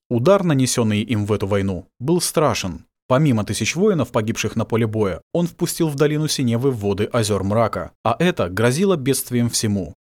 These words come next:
Люди с ожиданием смотрели на задумчивое лицо молодого парня, которому пока не доверяли ни в чём. «Была вторая война», сказал наконец Никита.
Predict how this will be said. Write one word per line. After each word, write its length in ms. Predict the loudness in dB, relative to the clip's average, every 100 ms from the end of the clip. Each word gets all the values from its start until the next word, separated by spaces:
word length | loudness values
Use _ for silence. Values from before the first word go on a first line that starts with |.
| _ _
Люди 220 | 0 0
с 100 | 0
ожиданием 420 | -2 0 0 0
смотрели 440 | -2 -4 -2 -2 -2
на 100 | 0
задумчивое 580 | -2 -2 -4 -4 -4 -4
лицо 260 | -4 -2
молодого 400 | -2 -2 -4 -4
парня, 420 | 0 0 2 0
которому 500 | -2 -4 -2 -2 -2
пока 320 | -2 -2 0 0
не 120 | 2
доверяли 480 | 2 0 0 -2 -2
ни 120 | -6
в 80 | -4
чём. 380 | -4 -4 -8 -16 _ _ _ _ _
«Была 360 | 2 4 4
вторая 440 | 4 4 4 6 6
война», 440 | 4 2 0 -4 -8 _
сказал 380 | -14 -6 -2 0
наконец 400 | 0 -2 -2 -2
Никита. 480 | -2 -2 -4 -4 -8